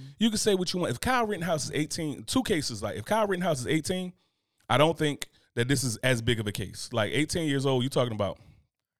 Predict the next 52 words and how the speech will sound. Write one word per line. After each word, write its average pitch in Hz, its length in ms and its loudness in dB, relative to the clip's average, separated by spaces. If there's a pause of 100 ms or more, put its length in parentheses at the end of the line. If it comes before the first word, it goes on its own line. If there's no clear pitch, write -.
(180)
the 131 160 2
only 175 240 4
reason 165 220 0
it 147 40 2
would've 139 140 2
came 151 240 -2
out 147 140 -2
is 117 100 -4
because 110 360 -2
everybody 131 440 0
hates, 135 340 -6
he 156 140 -4
used 131 200 -2
eight 110 160 -2
rounds. 95 320 -6
So - 80 0
he 143 60 2
still 208 180 -2
had 156 160 2
twenty-two. 110 420 -2 (640)
Twenty-two 208 420 4
in 139 60 4
the 135 60 2
thirty 131 220 4
round 113 240 2
mag, 101 260 2
I'm 101 100 -2
assuming 95 320 -2
he 90 60 -4
had, 87 200 -4
right? 104 200 -2 (920)
So 143 380 4
people 185 340 0
say 147 240 -2
that, 127 120 -2
um, 107 540 -4 (420)
what 143 160 -6
was 135 120 0
I 117 80 0
just 107 180 -6
saying? 104 220 -4
So 113 180 -6
people 165 320 -8
say 127 220 -2
that, 113 80 -6
like, 110 120 -2
he 127 100 -2
wasn't 120 340 -2
supposed 120 320 -4
to 107 60 -10
be 113 160 -4
there, 107 300 -4